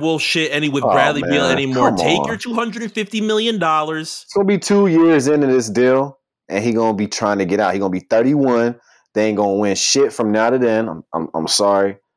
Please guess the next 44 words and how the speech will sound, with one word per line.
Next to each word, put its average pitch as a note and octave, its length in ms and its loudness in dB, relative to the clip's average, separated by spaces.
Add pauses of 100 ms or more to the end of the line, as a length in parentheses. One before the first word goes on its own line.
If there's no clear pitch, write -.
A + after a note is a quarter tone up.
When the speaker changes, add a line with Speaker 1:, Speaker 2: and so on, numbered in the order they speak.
(180)
Speaker 2:
Chris G#2 260 -4
Mack. F2 360 -2 (320)
But A2+ 160 2
look, C3+ 380 2
bruh, G#2 400 -2 (360)
it's C3+ 200 -10
reality. A#3 680 -2 (360)
Y'all C4+ 180 0
Speaker 1:
They C#4 80 2
Speaker 2:
know, - 40 0
I - 40 -2
Speaker 1:
keep - 160 0
Speaker 2:
mean, G3 80 2
Speaker 1:
their B3 80 0
Speaker 2:
come A3+ 80 2
Speaker 1:
man, E3+ 140 2
Speaker 2:
on. E2 160 -6
Speaker 1:
they F#3 80 -2
keep - 220 -6
their C4+ 120 -2
mans. F4 460 -2
They F3+ 160 -2
keep D4 200 -8
their C4 120 0
mans, C#4 320 -2
though. B3+ 320 -2 (580)
Speaker 2:
Hey, C3 360 -2 (160)
I - 60 -6
mean, A2+ 180 0
he, G2+ 140 -4 (280)
he's, A2+ 220 0
he A2+ 160 -2
stayed C#3 360 0
now. D3+ 180 2
He, B2+ 240 -2
he A#2+ 180 -12
stayed D3 220 -2
quiet C3 340 0
about G2+ 320 0
it. B2+ 40 -2
It's B2 120 -8
not C3 100 0
like B2+ 160 0
he's A2 220 -2